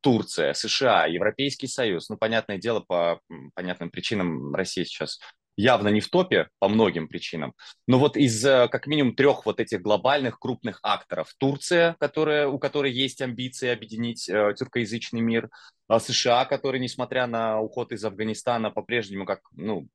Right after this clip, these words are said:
м, считают многие эксперты, испытывает некий интерес к Центральной Азии, и Европейский Союз, который тоже, ну, скажем так, не прекращает активную работу в наших странах. Какие,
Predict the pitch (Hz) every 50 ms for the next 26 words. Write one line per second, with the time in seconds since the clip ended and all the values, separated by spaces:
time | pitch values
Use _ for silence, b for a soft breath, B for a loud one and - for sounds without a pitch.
0 | - 80 76 65 - - - - 113 98 - 117 104 87 98 92 - - - 110
1 | 104 - _ 98 92 - _ 120 104 - 101 95 95 - - 104 101 - - 98
2 | 92 - 98 95 92 - - - 95 90 - 101 101 98 98 87 - 107 139 147
3 | 127 139 143 143 131 B B B B B _ _ _ - 135 160 180 160 160 151
4 | - 165 147 - - 139 131 - 143 156 196 196 - 156 139 _ 151 147 147 139
5 | 123 _ - 156 170 185 156 151 165 156 151 147 147 143 139 123 113 101 90 90
6 | 104 107 127 156 147 - - 135 123 131 127 - 135 _ - 135 151 151 - 135
7 | - - 131 127 - - 143 127 113 95 90 - 95 _ - - 98 95 98 95
8 | 92 95 95 90 104 110 127 127 - 120 107 101 98 90 87 92 90 87 - -
9 | _ - - 92 90 80 76 73 - _ B B B B _ _ _ _ - 110
10 | - - 185 196 185 170 147 113 -